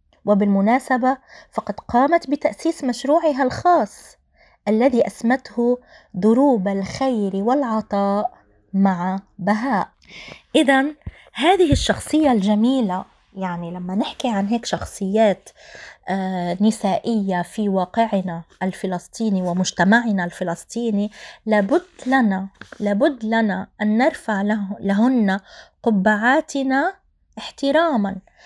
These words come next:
يعني بصراحة، آه، أنا عن نفسي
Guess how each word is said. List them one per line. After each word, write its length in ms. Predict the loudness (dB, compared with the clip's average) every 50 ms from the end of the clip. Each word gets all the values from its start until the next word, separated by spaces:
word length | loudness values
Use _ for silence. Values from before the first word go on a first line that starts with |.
| -20 -20 -20 -20 -16 _ 0
يعني 360 | 2 2 2 2 2 0 0
بصراحة، 880 | 0 -2 -2 0 0 0 2 2 0 0 -2 -4 -6 -6 -6 -6 -8 -12 _ _ _ _ _ _ _ _ _ _ _ _ _ _ _ _ -6
آه، 640 | -4 -4 -2 -2 -4 -4 -4 -4 -6 -6 -8 -10 -12 -16 _ _ _ _ -4 -2
أنا 180 | 0 0 2
عن 320 | 0 2 2 2 2 2 2
نفسي 540 | 0 -2 -4 -10 -8 -6 -6 -6 -6 -8